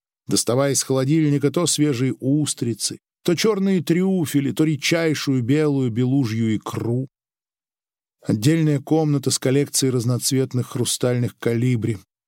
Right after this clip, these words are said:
таких красочных и тонких, что они казались живыми.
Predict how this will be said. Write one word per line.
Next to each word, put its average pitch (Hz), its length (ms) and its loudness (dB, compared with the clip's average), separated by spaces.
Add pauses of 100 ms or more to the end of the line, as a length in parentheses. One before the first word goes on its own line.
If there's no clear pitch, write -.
(400)
таких 147 300 0
красочных 143 640 -2
и 131 40 0
тонких, 151 480 0
что 123 180 -2
они 135 200 2
казались 123 460 0
живыми. 110 640 -2